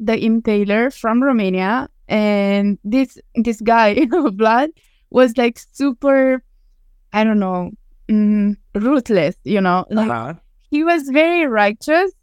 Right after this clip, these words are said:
Speaker 1: people say. Like, if, but very, um, harsh. And if you, for example, lied, he would impale you, you know? <laughs>
Speaker 2: Ah,
Speaker 1: Just
Speaker 2: okay.
Speaker 1: the smallest thing, okay,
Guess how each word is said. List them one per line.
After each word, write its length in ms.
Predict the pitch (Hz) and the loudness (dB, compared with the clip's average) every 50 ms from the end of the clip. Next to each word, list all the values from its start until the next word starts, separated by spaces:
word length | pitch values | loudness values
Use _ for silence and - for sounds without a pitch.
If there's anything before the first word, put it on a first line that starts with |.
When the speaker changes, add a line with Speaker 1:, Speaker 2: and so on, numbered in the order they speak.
| _ _ 220 - | _ _ -8 -8
Speaker 1:
people 260 | 233 220 - 208 202 | -8 -4 -2 -4 -4
say. 460 | 202 - - 202 185 190 220 233 - - | -4 -4 -4 -2 0 0 0 -2 -2 -2
Like, 240 | 208 208 196 175 - _ _ _ _ - - _ _ _ _ | -2 -2 -2 -2 -6 _ _ _ _ -20 -20 _ _ _ _
if, 320 | 226 233 226 - - - - _ - 233 | -6 -6 -6 -6 -14 -20 -20 _ -8 -2
but 180 | 220 240 233 226 - _ _ | 0 0 -2 -2 -6 _ _
very, 680 | 233 226 233 240 269 277 302 302 302 311 302 302 294 - - | -6 -4 0 2 2 2 2 2 2 2 2 2 2 0 0
um, 680 | - - 254 254 254 254 254 254 247 247 247 254 262 - _ _ _ _ _ _ _ _ | 0 0 2 2 2 2 2 2 2 2 2 0 -2 -6 _ _ _ _ _ _ _ _
harsh. 580 | - - 415 330 226 175 208 - - - - _ _ _ _ _ _ _ _ _ _ - | -4 0 2 2 2 0 -4 -10 -18 -20 -20 _ _ _ _ _ _ _ _ _ _ -4
And 420 | 233 226 226 220 220 220 220 - - | -2 0 0 0 0 -2 -2 -4 -4
if 300 | 214 262 240 - - 269 | -4 -6 -6 -6 -6 -2
you, 240 | 269 269 269 277 262 | -2 0 0 -2 -2
for 160 | - 277 269 | 0 0 0
example, 520 | 262 254 247 269 254 262 262 - 269 254 240 | 0 0 0 0 0 0 0 0 0 0 0
lied, 480 | 220 208 208 214 233 269 311 339 277 269 - _ _ _ | 0 0 0 0 0 0 -2 -2 -6 -8 -16 _ _ _
he 200 | _ - 262 262 | _ -6 -4 0
would 200 | 262 262 254 214 - | 0 0 0 0 -2
impale 500 | 247 277 269 226 262 214 196 190 180 180 | 0 0 0 0 0 0 0 0 0 0
you, 140 | 175 180 180 | -2 -2 -2
you 120 | 180 170 | -2 -4
know? 240 | 190 208 - 294 349 - _ _ _ | -4 -4 -4 -4 -4 -4 _ _ _
<laughs> 220 | 370 370 - 269 - | -10 -8 -8 -10 -10
Speaker 2:
Ah, 560 | - - 113 - 226 226 - 226 220 220 214 214 | -10 -10 -10 -8 -8 -6 -6 -6 -6 -6 -8 -4
Speaker 1:
Just 60 | 214 294 302 - | -4 -2 -2 -2
Speaker 2:
okay. 60 | - - | -2 -4
Speaker 1:
the 100 | 302 339 | -4 -4
smallest 500 | - 302 285 277 277 285 277 330 - _ _ | -2 0 2 2 4 2 0 -2 -2 _ _
thing, 300 | 277 269 262 247 233 - - | -2 0 0 0 -2 -2 -2
okay, 440 | 240 233 233 - 233 220 - 156 | -4 -4 -2 -2 -2 -2 -2 -6